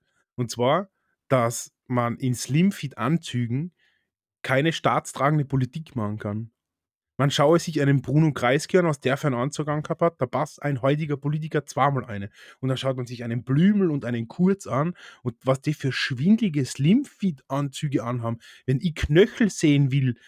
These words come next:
dann geh in ein Tanzlokal meiner Wahl, aber nicht beim Anzug. Die sieben Achtelhosen, die triggern mich persönlich. Das, das nehm ich persönlich, die grausigen, blauen, scheiß Slimfit-Anzüge.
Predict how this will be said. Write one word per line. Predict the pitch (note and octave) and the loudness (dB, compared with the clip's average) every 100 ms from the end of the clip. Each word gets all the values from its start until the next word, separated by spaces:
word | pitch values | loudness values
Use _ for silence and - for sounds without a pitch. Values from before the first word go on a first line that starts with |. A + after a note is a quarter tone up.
| _ | _
dann | - C#3 | -2 0
geh | C#3 E3 F#3 C#3+ _ _ _ | 4 4 4 2 _ _ _
in | E3 | -2
ein | D3+ D3+ | 0 0
Tanzlokal | - F3 G#3+ G3 - - F3 | 0 0 2 0 2 2 2
meiner | F3 E3+ C#3 B2 | 4 4 4 4
Wahl, | C#3+ G#3 - | 4 4 4
aber | B2+ C3+ | 4 4
nicht | F3 | 4
beim | - C#3+ | 2 2
Anzug. | A#2+ D3+ A3 - C3+ A#2 - - | 2 2 2 0 -4 -6 -16 -4
Die | C#3 | -2
sieben | - F#3 F#3 | 0 0 0
Achtelhosen, | C3 E3 - D#3+ D#3 F3+ E3+ - _ | 0 0 0 2 2 2 -2 -6 _
die | C#3+ | -4
triggern | C3+ - F#3 F#3+ D3+ | -2 0 2 4 4
mich | D#3 F3 - | 2 0 -6
persönlich. | C#3+ C3+ C#3+ F3 F3 A#2+ - | -6 -4 2 2 2 0 -2
Das, | B2 - - | -8 -8 -6
das | C3+ - | -6 -6
nehm | B2 C#3 E3+ - | -6 -2 -2 -4
ich | - | -6
persönlich, | D3 C3 - E3 E3 - - - | -4 -4 -2 -2 -2 -6 -14 -4
die | B2+ A#2+ | -4 -2
grausigen, | A#2+ A#2+ D3+ D#3 D3+ C3+ - | 0 0 0 0 -2 -2 -2
blauen, | A#2+ C3 E3 E3+ F3 - _ _ _ - | 0 2 2 0 -2 -8 _ _ _ -10
scheiß | - D3 E3+ - | -4 2 2 2
Slimfit-Anzüge. | F3+ B3+ - - A#2 A#2 - G#2 G#2 | 2 4 2 -2 -6 -8 -8 -8 -6